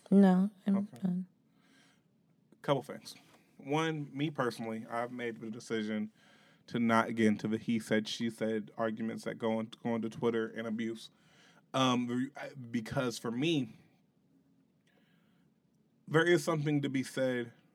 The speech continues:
Speaker 2: for, it's a balance between innocent till proven guilty and also allowing the victim to be able to accuse without being pressed back upon. So I just shut the fuck up.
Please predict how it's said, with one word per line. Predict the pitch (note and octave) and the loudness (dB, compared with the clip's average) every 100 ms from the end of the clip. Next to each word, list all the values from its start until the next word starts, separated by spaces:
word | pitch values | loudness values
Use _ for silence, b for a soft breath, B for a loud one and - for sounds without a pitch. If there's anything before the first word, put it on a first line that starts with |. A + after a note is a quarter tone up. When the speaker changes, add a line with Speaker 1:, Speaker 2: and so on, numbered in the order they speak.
| _ | _
Speaker 2:
for, | - A2+ A#2 - _ _ _ - | 0 2 2 -4 _ _ _ -8
it's | C3+ | -4
a | B2 | -2
balance | A2 C#3+ E3+ D3+ | 2 2 2 0
between | C#3+ - B2 | -4 -2 -2
innocent | B2 C3+ C#3+ C#3+ | -2 -4 -4 -4
till | C3 | -4
proven | A2 C3 B2 | -2 -2 0
guilty | A#2 A2+ A#2 A2 b b b - | 0 0 -2 -4 b b b -6
and | A#2+ | -2
also | B2 - A#2+ A#2+ - - | -2 0 0 0 -6 -4
allowing | C3+ A#2 A#2+ B2 A#2+ A#2 A#2+ _ _ D3 | 2 4 6 4 2 0 -6 _ _ -6
the | B2 | -4
victim | A2 A2+ B2 A#2+ - A#2 A2 G#2+ | -4 -4 -4 -4 -2 0 0 -2
to | G#2+ | 2
be | A2 | 2
able | A2 A2 | 4 0
to | A2 A2+ | 0 0
accuse | A2 - A#2+ A2+ | 0 0 2 2
without | A2 A2 G#2+ G#2+ | 2 0 0 0
being | A2 G#2+ G2+ G#2 - _ _ _ _ | 2 2 2 -4 -10 _ _ _ _
pressed | - A2+ A2 | 0 0 0
back | A#2 A2 A2 | -2 -4 -6
upon. | - - - | -14 -14 -8
So | A#2+ | -6
I | C#3 | -4
just | B2 | -4
shut | A2+ G#2+ | -8 -8
the | |
fuck | - A2 | -12 -12
up. | C3 | -14